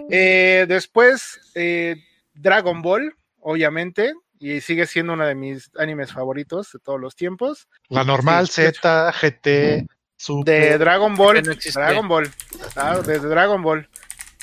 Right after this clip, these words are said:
Speaker 1: De la, obviamente no me tocó, ¿cómo dices que se, cómo, cómo se llamaba originalmente aquí en México cuando la pusieron?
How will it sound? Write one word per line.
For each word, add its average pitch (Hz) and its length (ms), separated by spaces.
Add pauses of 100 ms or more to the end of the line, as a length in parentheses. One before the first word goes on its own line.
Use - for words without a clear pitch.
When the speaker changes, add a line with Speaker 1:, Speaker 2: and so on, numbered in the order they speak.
(140)
Speaker 1:
De 139 500
la, 143 720
obviamente 185 360
no 180 80
me 185 100
tocó, 175 580
¿cómo 208 180
dices 220 120
que - 100
se, 156 220 (120)
cómo, 233 360
cómo 262 160
se - 140
llamaba 220 320
originalmente 180 640
aquí 185 140
en 185 60
México 185 300
cuando 139 220
la 135 100
pusieron? 165 400